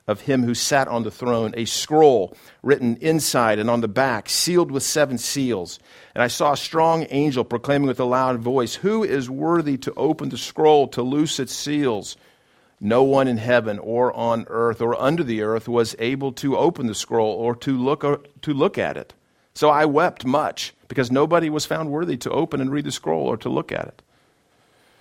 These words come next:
But one of the elders said, "Don't weep. Behold, the Lion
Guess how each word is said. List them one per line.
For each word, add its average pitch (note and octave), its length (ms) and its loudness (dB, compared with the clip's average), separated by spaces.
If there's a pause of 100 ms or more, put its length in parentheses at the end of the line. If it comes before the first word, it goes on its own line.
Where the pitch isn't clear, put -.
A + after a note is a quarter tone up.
(1800)
But E2+ 120 -6
one A2 140 0
of G#2 60 -2
the G2+ 80 -2
elders F2+ 320 -4
said, F#2+ 340 -2 (440)
"Don't B2 220 0
weep. F2+ 280 -10 (580)
Behold, A2 500 -2 (460)
the F#2 140 -6
Lion A2 720 -2